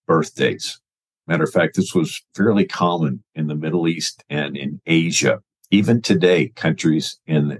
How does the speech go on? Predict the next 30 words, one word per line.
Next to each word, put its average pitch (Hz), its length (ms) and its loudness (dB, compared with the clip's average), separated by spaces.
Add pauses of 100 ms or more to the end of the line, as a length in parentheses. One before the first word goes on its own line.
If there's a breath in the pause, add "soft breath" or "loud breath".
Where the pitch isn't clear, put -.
(120)
the 73 220 0
East, - 500 0 (520 loud breath)
uh, 71 180 2
like 73 360 0 (440)
maybe 73 400 -2
Turkey 73 720 0
or, 65 260 -2 (380 loud breath)
uh, 69 140 0
Korea, 73 720 2 (440)
uh, 60 300 2 (400)
they 85 480 0 (240)
would 76 220 -2
celebrate, 78 640 0 (340)
uh, 62 300 -4 (360)
with 82 180 0
the 78 100 0
new 80 260 2
year. 80 640 2
Everyone 78 600 0
that 80 120 -2
was 73 140 -10
born 107 340 2
within 76 300 0
that 71 240 -2
year 76 240 -2
would 71 240 -12
turn 82 240 -2
a - 20 0
year 78 280 0
older. 90 420 0